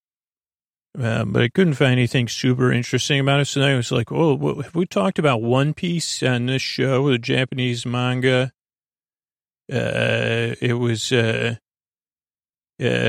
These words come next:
it's been, uh, serialized since, uh, July, t-, 'cause when I was a librarian, it was ex-, extremely popular. Uh,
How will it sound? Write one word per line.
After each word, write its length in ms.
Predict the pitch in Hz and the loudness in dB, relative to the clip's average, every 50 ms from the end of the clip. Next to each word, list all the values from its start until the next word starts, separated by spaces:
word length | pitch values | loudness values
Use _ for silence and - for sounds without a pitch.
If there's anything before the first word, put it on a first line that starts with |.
| 113 113 | 2 2
it's 140 | 113 113 - | 0 -2 -2
been, 260 | - 139 127 123 123 | -2 0 0 0 0
uh, 320 | 123 - - 117 117 113 113 | -2 -2 0 0 0 0 -2
serialized 880 | - - - 185 175 165 156 143 139 135 131 127 131 131 131 135 - | -4 -4 -2 0 2 4 4 4 4 4 4 2 2 2 2 0 -2
since, 280 | - - 131 117 - - | -4 -6 -6 -6 -2 -2
uh, 100 | 139 127 131 123 | 0 0 -2 -2
July, 540 | 117 120 131 127 123 127 127 131 131 131 120 | -2 -2 0 0 2 2 2 4 2 2 0
t-, 260 | - - - 143 135 117 | -2 -8 -8 -6 -8 -4
'cause 160 | - 147 123 | -4 -4 -2
when 100 | 139 143 | 0 0
I 40 | 143 | 0
was 100 | 139 - | 0 0
a 60 | - | 0
librarian, 580 | 131 123 123 123 120 127 127 131 127 120 113 120 | 0 2 2 2 2 4 4 4 4 2 0 -2
it 40 | 123 | -4
was 180 | 123 113 - | -6 -4 -4
ex-, 240 | 131 123 - - 135 | -4 -6 -6 -6 -4
extremely 640 | 143 135 127 - - - - 139 131 123 117 117 110 | -4 -4 -2 -2 -6 -4 -2 -2 -2 0 -2 -4 -4
popular. 840 | - - 135 120 117 117 117 110 - 131 120 117 120 120 120 123 127 | -4 -2 -2 0 2 0 0 -2 -2 -6 -6 -4 -6 -4 -4 -2 -2
Uh, 460 | 127 120 117 113 113 117 117 120 117 | 0 0 0 0 0 -2 -2 -4 -6